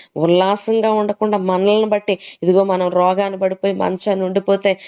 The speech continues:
ఆహా అనుకోకుండా చేస్తాడట దేవుడు. Within సెకండ్స్‌లోనే, "నా కుమార్తె నువ్వు లేవు, నా కుమారుడా నువ్వు లేవు, నేను నిన్ను స్వస్థపరుస్తున్నాను కదా,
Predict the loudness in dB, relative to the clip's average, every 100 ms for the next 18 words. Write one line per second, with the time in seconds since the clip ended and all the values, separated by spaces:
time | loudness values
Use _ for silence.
0 | -8 -2 -2 0 -2 -2 0 0 0 2
1 | 2 2 -2 0 -2 -2 0 0 0 -2
2 | -2 -2 -4 -8 -8 0 0 2 0 0
3 | -2 0 -2 -2 0 2 0 -2 -8 -4
4 | -4 -2 0 -2 0 0 0 0 2 2
5 | 2 2 0 -2 _ -6 -4 -2 -2 2
6 | 2 2 0 0 -2 0 0 0 -4 -12
7 | -2 0 2 0 0 -2 -2 -4 -4 -2
8 | -2 -2 -4 -2 -2 -2 -2